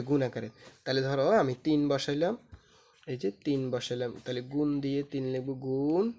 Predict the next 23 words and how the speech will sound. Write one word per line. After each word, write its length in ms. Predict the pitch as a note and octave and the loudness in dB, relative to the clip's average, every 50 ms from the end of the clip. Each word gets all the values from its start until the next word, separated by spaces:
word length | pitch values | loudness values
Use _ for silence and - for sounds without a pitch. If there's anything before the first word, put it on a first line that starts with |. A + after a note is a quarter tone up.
| - _ _ - | -12 _ _ -4
তিন, 420 | C#3+ C3+ C3+ C3+ C3+ C#3+ D3 D#3+ F#3 G3 - - - - - - - - - _ - | -4 -2 0 0 0 2 0 0 0 -4 -6 -10 -18 -20 -20 -20 -20 -20 -12 _ -4
এরপর 180 | C3+ C3 D3+ D3 C#3+ C#3 C#3+ | 0 2 2 2 2 4 6
যোগ, 320 | D3 D3+ D#3 E3+ F#3+ G#3+ A3+ A3+ - - - - - - - - _ - | 8 10 10 10 8 8 6 2 -2 -14 -20 -20 -20 -20 -20 -20 _ -8
এরপর 160 | - B2+ C#3 - - D3 D3 | -6 -4 -4 0 2 2 2
একের 240 | C#3 C#3+ - D3 C3 C3 B2+ | 4 4 2 2 2 2 2
এক, 60 | B2 - B2+ | 0 -2 -4
এটা 100 | B2 B2+ A#2+ | -4 -4 -2
যেভাবে 220 | B2+ B2 A#2+ A#2+ A#2+ A#2+ | -2 -4 -4 -4 -4 -6
বসাবে। 260 | A#2 - - C3 C#3 - - D#3 | -8 -8 -10 -12 -10 -4 -2 0
এই 40 | D#3 | 4
যে 60 | F3 F3 F3+ | 4 6 8
এই 60 | F3+ F3 | 8 8
লাইনটা, 320 | F3 E3+ E3+ E3 - A#2 A#2 - - - - - - - - - - - - - - | 8 8 6 4 0 -4 -6 -8 -12 -20 -20 -20 -20 -20 -20 -20 -20 -20 -18 -2 2
এই 280 | D3+ D#3+ E3+ F3+ G3+ A3+ A#3 G#3+ E3+ | 4 6 8 8 6 6 6 6 6
লাইনটাই 480 | C#3+ C#3 C#3+ C#3+ C#3 - - G3 A3+ A#3+ A#3 A#3+ | 6 6 4 0 0 2 4 4 4 4 2 0
কিন্তু 380 | A#3+ A#3 A3+ A3 A3 - D#3 C3 C#3+ E3 G3 - - D3 | 0 0 0 0 0 0 2 2 2 2 2 0 -2 -4
এখানে 240 | B2+ - - B2 A#2 A2+ A2 | -6 -4 -4 -6 -4 -6 -6
দেওয়া 160 | A2+ A2 G#2+ G#2+ | -8 -10 -10 -12
আছে, 120 | - - - - | -14 -16 -14 -14
এই 60 | B2 A#2 | -12 -8
যে 60 | B2+ A#2+ A#2+ | -8 -6 -6
এই 40 | A#2 A#2 | -6 -6
লাইনটাই 460 | A#2 A#2 A#2 A#2 A#2+ - E3 F#3 A3+ | -6 -8 -8 -8 -4 -2 0 0 0